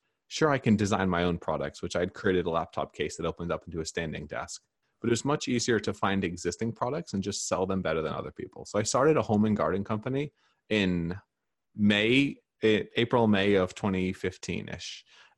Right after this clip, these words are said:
and just started getting samples from different factories that I worked with out there. I knew people that were doing this really well with Amazon, fulfilled by Amazon,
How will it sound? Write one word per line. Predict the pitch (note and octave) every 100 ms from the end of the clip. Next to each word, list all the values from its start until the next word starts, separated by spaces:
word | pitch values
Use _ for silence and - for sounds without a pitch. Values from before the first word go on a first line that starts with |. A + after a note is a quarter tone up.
| -
and | F#2 F2 F#2+
just | A2
started | - G#2+ G#2+ G#2
getting | G2+ G#2
samples | G#2 A#2 - F2+
from | - F2 E2 F#2+ _ -
different | F#2+ F#2+ F#2
factories | F2 - F2+ F2
that | E2
I | E2+
worked | E2 D#2+ -
with | D#2+ -
out | E2 -
there. | C2+ C2+ -
I |
knew | F#2 G#2
people | A#2 A2 G#2
that | F#2+
were | F#2+
doing | G2 F#2 F#2
this | F2+ -
really | G2 F2+ F2+
well | E2 D#2+ D#2+ - _ _ -
with | G#2+ -
Amazon, | F#2+ F#2 F2+ E2+ F2
fulfilled | - F#2+ - F#2 F2+
by | F2 D#2+
Amazon, | D#2+ E2 E2+ D#2+ D#2+